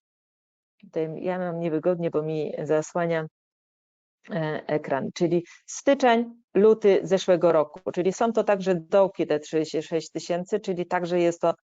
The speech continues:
całkiem dobry poziom oporu, ym, także wynikających po prostu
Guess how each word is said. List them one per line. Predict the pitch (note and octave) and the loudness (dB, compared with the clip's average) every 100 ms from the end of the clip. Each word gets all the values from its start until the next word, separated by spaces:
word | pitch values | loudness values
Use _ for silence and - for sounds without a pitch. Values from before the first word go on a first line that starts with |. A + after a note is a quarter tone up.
| _ _ | _ _
całkiem | - F#3 F3+ F3+ F3+ E3+ - | -2 0 0 2 0 0 -4
dobry | E3 E3 G3 F3 F3+ A#3 | -2 2 2 4 4 4
poziom | G3 F3 F3 E3 - | 2 2 2 0 -6
oporu, | E3+ F3+ E3+ F3 F3+ - | -2 2 4 4 2 -4
ym, | E3+ D#3+ D#3+ D#3+ D#3 D3 | -6 -4 -6 -6 -8 -8
także | D3+ D#3+ D#3 | -4 -2 -2
wynikających | D#3+ E3 E3 E3 F3 F3+ - E3+ | -4 -4 -2 0 0 -2 -4 -4
po | - E3+ | -2 0
prostu | F3 E3+ - E3 | 2 0 -2 -6